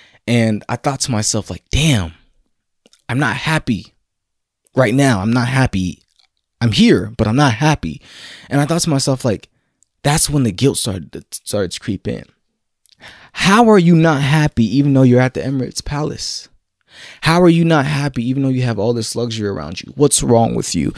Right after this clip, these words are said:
And I just, this is real quick, not, not shout out, but, like, th-, l-, just pointing out rich people today. We've seen rich people kill themselves.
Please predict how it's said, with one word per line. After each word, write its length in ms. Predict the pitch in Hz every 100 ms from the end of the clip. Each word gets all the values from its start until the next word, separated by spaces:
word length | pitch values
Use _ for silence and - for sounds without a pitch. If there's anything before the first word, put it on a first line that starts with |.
| - 139
And 180 | 135 123
I 140 | - 113
just, 380 | 127 180 - - - - _
this 140 | 151 190
is 200 | 165 - _ _ - - -
real 260 | 165 170
quick, 360 | 160 - 160 -
not, 260 | 143 165 -
not 160 | 123
shout 260 | - 127 113
out, 200 | 104 98
but, 280 | 104 - 98
like, 200 | 104 113
th-, 180 | 139 - -
l-, 160 | - 135
just 420 | 135 139 - -
pointing 320 | - 165 156 147
out 300 | 135 123 _ _ _ _
rich 260 | 139 139 -
people 380 | 123 - 101 -
today. 380 | - 117 107 - - _ _ _ _ _ _ _ _ _ _ -
We've 220 | 113 107
seen 420 | - 131 123 87 _ - - _ _ _ -
rich 240 | 117 117
people 260 | 123 - -
kill 240 | - 131
themselves. 800 | 101 87 - 52 - - - -